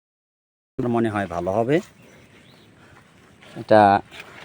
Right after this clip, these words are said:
চারশো চৌরাশি কেজি লাইভ ওয়েট। কোনো ভাইয়ের পছন্দ যদি হয়, এক লক্ষ নব্বই হাজার টাকা।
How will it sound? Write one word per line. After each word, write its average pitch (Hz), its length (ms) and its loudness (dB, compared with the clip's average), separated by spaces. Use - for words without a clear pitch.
চারশো - 360 -2
চৌরাশি 117 460 -2
কেজি 156 240 4
লাইভ 160 220 8
ওয়েট। 202 280 8
কোনো 123 180 0
ভাইয়ের 113 260 2
পছন্দ 151 420 4
যদি 175 240 4
হয়, 202 220 2
এক 117 240 0
লক্ষ 147 220 0
নব্বই 90 420 -2
হাজার 76 280 -10
টাকা। - 200 -12